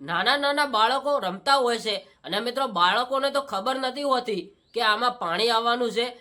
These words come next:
અને આટલું બધું પાણી આવી જશે. અને અચાનક જ મિત્રો નદીની અંદર પાણી આવે છે અને બાળકો રમતા હોય છે. પછી મિત્રો તમને ખબર જ હશે કે નદી અત્યારે હાલ વરસાદની ઋતુ ચાલે છે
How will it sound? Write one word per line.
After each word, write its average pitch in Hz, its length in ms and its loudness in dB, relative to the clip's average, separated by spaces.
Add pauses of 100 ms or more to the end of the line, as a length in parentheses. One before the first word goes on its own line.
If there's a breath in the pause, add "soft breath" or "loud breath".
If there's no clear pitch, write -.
અને 226 140 -4
આટલું 233 360 -2
બધું 185 320 -4
પાણી 220 320 0
આવી 220 240 -2
જશે. 180 280 -4 (340 soft breath)
અને 208 120 -2
અચાનક 285 640 0
જ 254 60 -8
મિત્રો 277 300 -4
નદીની 262 480 -2
અંદર 262 180 -6
પાણી 247 480 0
આવે 226 260 0
છે 196 100 -2 (380 loud breath)
અને 262 140 -4
બાળકો 220 480 2
રમતા 208 440 0
હોય 180 220 2
છે. 160 80 -6 (280)
પછી 196 320 -6
મિત્રો 254 260 -2
તમને 247 220 -2 (120)
ખબર 233 260 -2 (100)
જ 240 120 -2
હશે 262 160 -2 (300 loud breath)
કે 226 80 -4 (100)
નદી 196 360 -4 (200)
અત્યારે 240 360 -2
હાલ 330 160 4 (100)
વરસાદની 240 560 -2
ઋતુ 190 180 -6 (100)
ચાલે 208 260 0 (100)
છે 247 100 -2